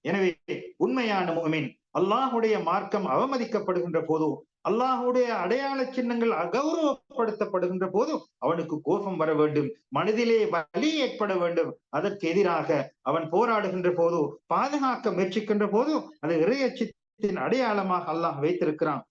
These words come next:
அன்பார்ந்தவர்களே, உண்மையான முஃமின், உண்மையான முஸ்லிம், அவனுடைய உள்ளம் எவ்வாறு அமையும் என்றால்,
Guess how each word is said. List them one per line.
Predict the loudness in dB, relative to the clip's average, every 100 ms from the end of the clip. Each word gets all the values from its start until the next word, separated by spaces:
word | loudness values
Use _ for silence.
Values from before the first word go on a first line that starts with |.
| _ -2
அன்பார்ந்தவர்களே, | 0 2 2 2 2 2 0 -2 _
உண்மையான | -2 0 0 0 0 0 -2 -4 -4
முஃமின், | 0 2 2 0 -10 _ _ 0
உண்மையான | 2 4 2 2 0 0
முஸ்லிம், | -2 0 2 2 -4 -6
அவனுடைய | -2 2 2 2
உள்ளம் | 2 0
எவ்வாறு | 0 2 2 0 -2
அமையும் | 0 0 0
என்றால், | 0 0